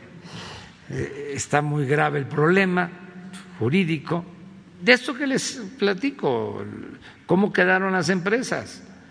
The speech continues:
este, mal acostumbradas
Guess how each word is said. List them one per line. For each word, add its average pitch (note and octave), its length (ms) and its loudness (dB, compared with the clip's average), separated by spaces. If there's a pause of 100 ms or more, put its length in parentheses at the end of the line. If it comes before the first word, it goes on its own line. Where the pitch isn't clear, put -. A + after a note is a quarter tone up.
(800)
este, A2 840 0
mal D#3 200 2
acostumbradas E3+ 920 -4